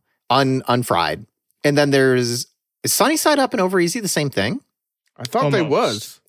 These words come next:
Speaker 1: Okay, so, 'cause then there's regular ass fried, which is, like, the yolk is split, everything's fried. An egg patty, basically. And then there's what I thought was over hard. I could be wrong,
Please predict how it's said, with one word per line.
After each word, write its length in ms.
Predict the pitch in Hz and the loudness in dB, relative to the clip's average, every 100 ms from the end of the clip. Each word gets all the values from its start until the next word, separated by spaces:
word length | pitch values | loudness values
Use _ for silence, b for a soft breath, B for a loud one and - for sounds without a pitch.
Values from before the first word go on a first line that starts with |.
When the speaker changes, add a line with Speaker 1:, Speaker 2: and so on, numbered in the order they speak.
| - | 0
Speaker 1:
Okay, 380 | 175 143 90 87 | 2 2 0 0
so, 260 | - 151 | 2 2
'cause 160 | 131 165 | 0 2
then 160 | 196 | 2
there's 180 | 240 185 | 2 0
regular 460 | 127 175 208 190 156 | 2 2 2 2 2
ass 220 | 139 - | 2 0
fried, 360 | - 107 95 98 | 0 0 2 0
which 160 | 98 | -2
is, 80 | 101 | -2
like, 140 | 98 | -2
the 100 | 98 | -2
yolk 240 | 98 123 123 | 0 0 0
is 120 | 117 | -2
split, 340 | - 110 101 | -2 -2 0
everything's 420 | - 107 113 110 101 | -2 -2 -2 -4 -4
fried. 460 | 92 80 80 90 b b b _ - | -4 -2 -4 -8 b b b _ -10
An 80 | 117 | -4
egg 240 | 120 113 | -2 -2
patty, 380 | - 120 107 92 | -4 -2 0 -2
basically. 640 | 92 90 - 95 82 80 - _ _ _ _ - | -6 -6 -6 -8 -10 -12 -14 _ _ _ _ -4
And 100 | 117 | 0
then 140 | 185 | 2
there's 200 | 240 214 | 2 0
what 140 | 127 117 | 0 2
I 160 | 165 | 2
thought 300 | 302 208 156 | 2 2 2
was 120 | 117 113 | 0 -2
over 280 | 110 95 87 | -2 0 -2
hard. 360 | 85 - 55 85 | -2 -4 -6 -6
I 80 | |
could 160 | 92 175 | -4 -2
be 140 | 175 | -2
wrong, 400 | 98 82 123 139 | -2 -4 -6 -12